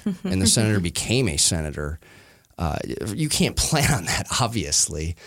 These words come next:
Speaker 2: Uh, but I was thrilled to be able to, to come to Washington and, and serve as his first chief counsel. Uh, then when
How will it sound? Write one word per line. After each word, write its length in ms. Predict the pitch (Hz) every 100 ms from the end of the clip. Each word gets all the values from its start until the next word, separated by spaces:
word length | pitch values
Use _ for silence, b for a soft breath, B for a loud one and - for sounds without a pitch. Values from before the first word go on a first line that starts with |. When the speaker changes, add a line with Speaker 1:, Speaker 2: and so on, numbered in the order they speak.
| B B -
Speaker 2:
Uh, 220 | 90 87
but 420 | 85 101 98 - -
I 100 | 107
was 220 | 117 -
thrilled 240 | 123 151
to 80 | 98
be 160 | 90 92
able 160 | 92
to, 280 | - 85 85
to 120 | -
come 200 | - 98 92
to 60 |
Washington 720 | 85 90 85 - 90 - 95
and, 160 | 82 71
and 120 | 82
serve 240 | - 104 87
as 100 | -
his 160 | 87
first 400 | - 90 87 - _ _ _ _ -
chief 240 | - 85
counsel. 600 | - 135 143 - 82 73 B B B B -
Uh, 140 | 104
then 400 | 104 147 156 131
when 320 | 113 107 107